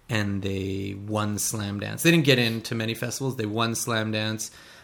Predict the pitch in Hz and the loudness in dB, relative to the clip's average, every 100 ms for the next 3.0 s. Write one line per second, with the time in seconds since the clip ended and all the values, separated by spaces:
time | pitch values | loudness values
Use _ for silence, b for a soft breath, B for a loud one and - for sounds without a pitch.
0 | B - 107 101 - 110 104 117 110 107 | B -10 -6 -4 -4 -2 0 0 0 -2
1 | - 110 104 101 101 - 113 104 107 - | -4 -4 -4 -4 -6 -4 -4 -2 -4 -8
2 | B B B B - 117 101 98 98 | B B B B -10 -6 -4 -6 -8